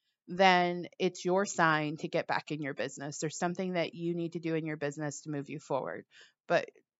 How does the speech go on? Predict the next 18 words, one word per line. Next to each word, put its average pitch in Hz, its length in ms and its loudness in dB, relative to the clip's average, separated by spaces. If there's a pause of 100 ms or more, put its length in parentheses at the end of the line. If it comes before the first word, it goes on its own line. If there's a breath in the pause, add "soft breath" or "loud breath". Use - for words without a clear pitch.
(200)
no, 160 440 -4 (140)
you 196 140 -6
don't 190 180 -4
know 175 120 -4
how 156 380 0
other 156 220 -2
people 156 240 -4
are 139 120 -2
doing. 143 460 -12 (1700 soft breath)
And 185 100 -2
you 196 80 2
don't 180 260 2
know 170 200 8
what 160 180 6
their 156 160 4
journey 160 420 -2
has 135 220 -6
been 127 400 -8